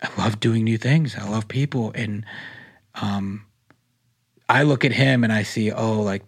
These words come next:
th-, like, when I think of that life, I go, "Okay, like, that's the thing I'm trying to figure out a way to not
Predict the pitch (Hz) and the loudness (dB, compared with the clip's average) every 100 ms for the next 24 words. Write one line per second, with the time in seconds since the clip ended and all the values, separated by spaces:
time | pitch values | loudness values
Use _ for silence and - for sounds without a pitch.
0 | - 127 131 107 107 - 113 117 127 127 | -10 -10 -4 -6 -6 -4 2 2 4 2
1 | 117 107 107 107 104 107 104 123 117 101 | 2 0 0 0 -2 -4 -6 -4 -4 -2
2 | 98 107 110 - 120 120 110 98 - 104 | -4 -4 -2 -2 0 0 0 -2 -4 -4
3 | 98 - 101 101 98 98 95 95 95 92 | -4 -8 -8 -6 -6 -6 -6 -6 -6 -8